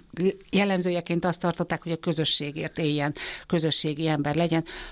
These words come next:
Az első időkben még magánélete sem nagyon lehetett, tehát a legdurvább, ö, legdurvább években, tényleg negyvennyolc, negyvenkilenctől ötvenháromig borzasztó szigorúan ellenőrizték a magánéleti,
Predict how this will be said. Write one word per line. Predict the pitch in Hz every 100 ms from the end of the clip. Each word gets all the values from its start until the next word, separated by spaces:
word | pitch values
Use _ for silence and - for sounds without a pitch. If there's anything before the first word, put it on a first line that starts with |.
| -
Az | 165 165
első | 202 202 202
időkben | 190 175 170 170
még | 170
magánélete | 165 160 147 151 147 -
sem | 143 151
nagyon | 151 139 143
lehetett, | 147 143 147 139
tehát | - 143
a | 143
legdurvább, | 151 156 151 156 147 143 135
ö, | 131 135 - - 117 - - -
legdurvább | - 160 160 151 156
években, | 175 165 151 147 160 -
tényleg | 165 147 151
negyvennyolc, | 156 151 147 143
negyvenkilenctől | - 156 147 147 143 143 - 151
ötvenháromig | 147 147 147 156 160 165 160 - - - - -
borzasztó | 170 156 147 151
szigorúan | - 156 160 156 147
ellenőrizték | 151 147 143 143 - 156 -
a |
magánéleti, | 147 143 147 135 139 - 143